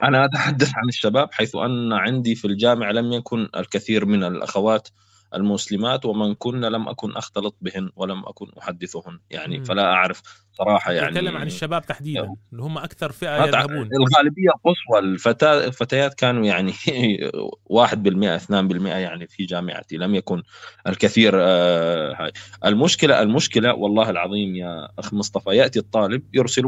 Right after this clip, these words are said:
Speaker 1: أهله: "آه، نريدك أن تصبح طبيب"، يرسل يضعوه في الطائرة: "ثم اذهب إلى حيث ألقت". ف-، فت-، ي-،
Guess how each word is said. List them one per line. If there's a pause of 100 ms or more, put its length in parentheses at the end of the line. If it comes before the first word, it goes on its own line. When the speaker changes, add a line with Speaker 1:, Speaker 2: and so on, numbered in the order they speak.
Speaker 1:
أهله:
"آه،
نريدك
أن
تصبح
طبيب"،
يرسل
يضعوه
في
الطائرة: (380)
"ثم
اذهب
إلى
حيث
ألقت".
ف-،
فت-،
ي-،